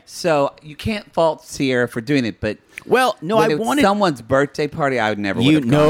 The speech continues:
Speaker 1: gone up.
Speaker 2: right?
Speaker 1: I would never would have gone up to
Speaker 2: That's
Speaker 1: Lindsay
Speaker 2: what
Speaker 1: and
Speaker 2: I
Speaker 1: done
Speaker 2: was
Speaker 1: that.
Speaker 2: gonna say. It is, and y'all, Hubs is the most birthday-centric person alive.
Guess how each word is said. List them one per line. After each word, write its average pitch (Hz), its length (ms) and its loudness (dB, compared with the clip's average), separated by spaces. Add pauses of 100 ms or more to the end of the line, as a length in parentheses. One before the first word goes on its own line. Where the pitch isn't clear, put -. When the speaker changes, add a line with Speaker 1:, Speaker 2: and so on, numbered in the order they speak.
Speaker 1:
gone 131 60 4
up. - 60 -6
Speaker 2:
right? 160 460 2
Speaker 1:
I 107 80 0
would 107 120 -2
never 104 200 -2
would 98 140 -2
have 85 80 -10
gone 90 180 -4
up 87 120 -6
to - 20 -20
Speaker 2:
That's 190 160 0
Speaker 1:
Lindsay 85 180 -6
Speaker 2:
what 285 80 2
Speaker 1:
and 254 80 0
Speaker 2:
I 262 60 2
Speaker 1:
done 269 60 0
Speaker 2:
was 247 100 -2
Speaker 1:
that. - 80 -6
Speaker 2:
gonna 214 160 0
say. 185 500 0 (100)
It 170 200 2
is, 226 340 2 (260)
and 170 200 0
y'all, 190 400 2
Hubs 202 420 0
is 170 140 0
the - 100 -4
most 147 460 0
birthday-centric 147 800 2
person 123 380 0
alive. 98 720 -2